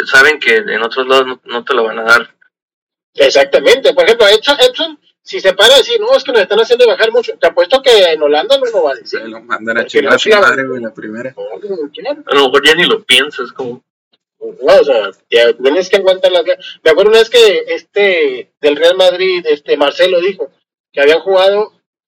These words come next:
Speaker 2: creo que en, en menos de quince días habían jugado seis partidos entre selección y, y equipo. Y le preguntaron que si no estaba cansado. No, ese sí me llegó a cansar,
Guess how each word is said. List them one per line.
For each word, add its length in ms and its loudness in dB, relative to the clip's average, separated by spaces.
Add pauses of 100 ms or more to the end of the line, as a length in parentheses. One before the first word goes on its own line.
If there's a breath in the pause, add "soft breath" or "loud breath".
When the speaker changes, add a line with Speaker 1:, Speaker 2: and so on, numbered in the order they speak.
(140)
Speaker 2:
creo 180 0
que 120 -2
en, 240 -4
en 160 -6
menos 240 0
de 220 0
quince 280 -6
días 120 0
habían 180 -2
jugado 240 2
seis 240 -8
partidos 600 -10 (480)
entre 300 -2
selección 380 -4
y, 100 -2
y 300 -6
equipo. 380 -12 (1120)
Y 120 -6
le 100 2
preguntaron 420 0
que 100 -2
si 100 -14
no 80 -8
estaba 260 0
cansado. 420 -4
No, 220 -2
ese 160 -8
sí 160 -8
me 100 2
llegó 200 2
a 40 -8
cansar, 420 -2